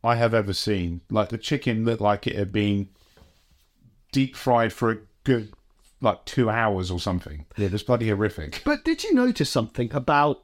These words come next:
Speaker 2: this scene?
Speaker 1: Mm.
Speaker 2: 'Cause you were going, "Wait, are they eating ribs or are they eating chicken?"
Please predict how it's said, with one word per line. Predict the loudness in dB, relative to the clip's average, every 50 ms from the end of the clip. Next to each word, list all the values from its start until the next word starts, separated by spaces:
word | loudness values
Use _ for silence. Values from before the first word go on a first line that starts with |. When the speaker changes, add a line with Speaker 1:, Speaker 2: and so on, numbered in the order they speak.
| _ _ -6
Speaker 2:
this | -2 0 0 0 -2
scene? | -4 -4 -2 -2 0 -2 -2 -6 -10 -16 -18 _ _ _ _ _ _ _ _ _ -12
Speaker 1:
Mm. | -10 -10 -6 -4
Speaker 2:
'Cause | -2 -2 0
you | 0 2 2
were | 2
going, | 4 4 4 4 4 2 0 -4 -8 -12 -14 _ _ _ _ _ _ _ _ _ _ _ _ _
"Wait, | 0 0 0
are | 0 0
they | 0 2
eating | 2 0 0 0
ribs | 0 0 0 0 -4 -6 -8 -8 -10 -4
or | -2 0 0
are | 2 2
they | 2 2 2
eating | 2 0 0
chicken?" | -2 -4 -4 -4 -6 -8 -8 -12